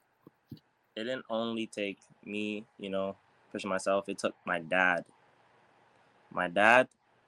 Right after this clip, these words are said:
pushed me through everything. He did whatever he could to get me to soccer practice when I was playing at Red Bulls in the academy. I was living in Brooklyn. And we would go, like,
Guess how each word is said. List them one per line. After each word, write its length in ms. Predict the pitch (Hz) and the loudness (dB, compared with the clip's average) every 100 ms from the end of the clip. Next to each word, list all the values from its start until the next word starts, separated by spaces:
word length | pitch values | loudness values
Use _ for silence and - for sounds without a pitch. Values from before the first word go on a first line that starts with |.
| _ _ _ _ _ | _ _ _ _ _
pushed 240 | 107 95 104 | -8 -8 -8
me 120 | 95 | -10
through 240 | 95 92 - | -8 -10 -4
everything. 640 | 92 98 92 90 - 80 76 _ _ _ - | 0 0 0 -10 -8 -10 -12 _ _ _ -8
He 80 | 104 | -2
did 180 | 110 | -2
whatever 360 | 98 87 101 101 | 0 0 0 0
he 160 | 98 92 | -4 -4
could 300 | 101 98 90 _ _ _ _ _ _ _ - | -2 -2 -4 _ _ _ _ _ _ _ -10
to 320 | 95 95 92 82 | -2 -2 -2 0
get 140 | 104 | 0
me 80 | 110 | 0
to 80 | 98 | 0
soccer 340 | 104 107 110 | 4 4 2
practice 580 | 107 104 104 107 107 - | 0 2 0 -4 -8 -8
when 100 | 98 | -6
I 60 | 95 | -6
was 100 | 95 | -6
playing 200 | 101 95 | -6 -6
at 120 | 90 | -4
Red 180 | 95 92 | -6 -8
Bulls 420 | 98 98 - - - | -16 -16 -14 -14 -10
in 60 | 98 | -8
the 60 | |
academy. 500 | 95 98 98 101 101 - - | -2 0 0 -2 -8 -12 -8
I 60 | 92 | -8
was 100 | 95 | -6
living 180 | 98 | -4
in 100 | 95 | -4
Brooklyn. 500 | 90 95 - 98 98 101 _ _ _ _ _ _ _ _ _ _ _ _ _ _ - | -2 -2 -2 -4 -4 -10 _ _ _ _ _ _ _ _ _ _ _ _ _ _ 0
And 480 | 98 95 92 95 95 - _ _ _ _ _ _ _ _ _ _ _ _ _ _ - | 2 2 0 -2 -6 -12 _ _ _ _ _ _ _ _ _ _ _ _ _ _ -2
we 180 | 104 110 | 2 4
would 180 | 107 | 2
go, 220 | - 95 92 | 2 2 2
like, 400 | 90 85 - | 2 0 -4